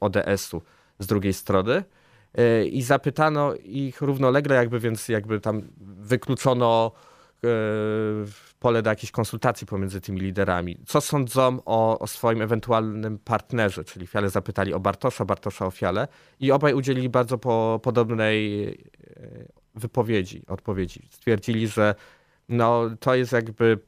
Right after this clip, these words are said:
partner, mówiąc o tym, e, potencjalnym partnerze, e, powyborczym, no, e, e, który wzbudza zaufanie. E, c-, c-, coś takiego, tak? Więc to, to ro-, rodzi,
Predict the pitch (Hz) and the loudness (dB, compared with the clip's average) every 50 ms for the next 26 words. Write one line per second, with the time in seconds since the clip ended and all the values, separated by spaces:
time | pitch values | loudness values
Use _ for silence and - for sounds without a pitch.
0 | - - - 131 139 143 - - - 139 131 123 123 120 117 120 110 110 113 107 | -6 0 2 4 4 2 0 -4 -4 0 2 2 0 0 -2 -6 -4 -2 -2 -2
1 | - 87 92 98 - - 104 101 92 95 92 - 95 92 - _ - 101 - 107 | -2 -2 -4 -4 -2 -4 -4 -4 -4 -6 -6 -6 -6 -8 -8 _ -10 -8 -6 -6
2 | 95 - 113 107 104 95 - 98 - - 120 107 98 92 104 98 92 90 95 95 | -2 0 0 0 0 0 -2 -2 -2 0 -2 -2 0 0 0 0 2 2 0 0
3 | - 117 101 101 101 92 110 113 120 120 - - 135 123 120 107 110 107 107 101 | 0 0 0 0 0 2 2 2 2 0 -2 -4 -2 -2 -2 0 -2 0 -2 -2
4 | - 104 107 107 107 101 90 110 95 95 92 - - - - - _ - - 98 | -2 -2 -2 -2 -4 -4 -4 -6 -8 -10 -14 -18 -20 -20 -20 -20 _ -10 -10 -10
5 | 69 58 - _ _ _ _ - - 143 135 131 117 117 139 139 127 135 120 135 | -10 -10 -16 _ _ _ _ 2 4 4 4 4 2 2 0 2 4 4 4 4
6 | 127 123 120 - - 120 107 98 90 - - - _ _ _ _ _ _ _ _ | 4 4 2 0 0 0 0 0 -2 -8 -12 -16 _ _ _ _ _ _ _ _
7 | _ _ _ _ _ _ _ _ _ - 95 95 95 95 - - - - - - | _ _ _ _ _ _ _ _ _ -4 -2 -2 -2 -4 -6 -14 -20 -20 -20 -20
8 | _ _ _ _ _ 101 98 - - 110 - 117 104 - - 107 - - 95 90 | _ _ _ _ _ -20 -20 -18 -12 -6 -2 -2 -2 0 0 0 2 2 0 0
9 | 87 - 104 120 110 117 107 98 - - - 139 120 131 127 - 151 143 131 135 | 0 0 -2 -2 -2 -4 -4 -4 -2 2 2 4 4 2 0 0 -2 -2 -2 -4
10 | - - - _ _ _ - - - 117 98 87 113 135 135 151 160 151 156 151 | -18 -20 -20 _ _ _ -20 -12 -8 -6 -4 0 2 2 4 4 4 4 4 4
11 | 160 165 160 131 156 165 156 | 4 4 4 2 0 0 0